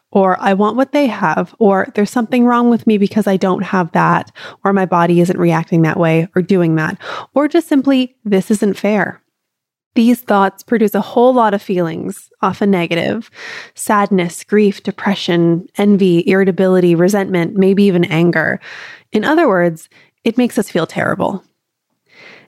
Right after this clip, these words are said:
And there are two types of scenarios that I usually see people spending time in comparison in, and I want to illuminate both of them today. So the first one is comparing yourself to other people experiencing infertility or going through fertility treatments just like you.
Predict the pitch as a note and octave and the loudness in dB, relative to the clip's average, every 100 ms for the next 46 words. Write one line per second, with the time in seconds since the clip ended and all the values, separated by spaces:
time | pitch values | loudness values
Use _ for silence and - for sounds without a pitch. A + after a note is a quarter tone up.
0 | _ A3+ A3+ A3 A#3+ A#3+ B3 - F4 F#4+ | _ -2 0 0 0 0 0 2 2 2
1 | F#4 F#4 - E4 - A#3 G#3 G3 G3 G3 | 0 0 0 -2 0 2 2 4 2 2
2 | F#3+ G3+ G3 F#3 G3 F#3+ F#3+ F#3 - F#3 | 0 0 2 4 2 2 2 2 0 2
3 | F3 E3+ F3 E3+ - E3 E3 E3 - D#3+ | 2 2 0 -2 -4 0 0 0 -2 0
4 | D#3 D#3+ F#3+ F#3+ D#3 E3+ E3 D#3 D#3 F3 | 0 0 0 0 -2 -2 0 0 2 0
5 | F3+ F#3 G#3 G#3+ G3 F3 E3+ E3 D#3+ D#3 | 2 0 0 2 2 2 0 0 -4 -6
6 | - - - - - - G3 _ _ _ | -10 -10 -6 -6 -6 -8 -12 _ _ _
7 | - - - - - - - B3+ C4+ G#4 | -20 -20 -20 -20 -20 -8 -4 -4 -2 -4
8 | B4+ - B3 A3+ G3+ F#3+ F#3 - _ _ | -4 -2 -2 0 0 2 0 -2 _ _
9 | _ _ _ - A3+ A#3 C#4 D#4+ G#4 G#4+ | _ _ _ -2 0 2 4 4 4 2
10 | - A#3+ A3+ - - A#3 G#3+ F#3+ G3+ G#3+ | 0 0 0 -4 0 2 2 0 0 -2
11 | - F#3 - G3+ G#3 - - - G3 G3 | 0 -2 2 0 0 -2 -6 -2 2 2
12 | F#3+ F#3+ F3 F3+ - C#4+ A#3+ G3 F3+ - | 2 0 0 -2 0 0 2 2 2 0
13 | F#3 F3 F#3 F3+ F3 F3+ F#3 E3+ F3 E3 | -2 0 0 0 0 -2 -2 0 0 0
14 | D#3+ E3+ D#3 D#3 D3+ - - D#3 - F3+ | 0 -2 0 -2 -4 -6 -6 -4 -4 -6
15 | - C#4 - | -2 -4 -4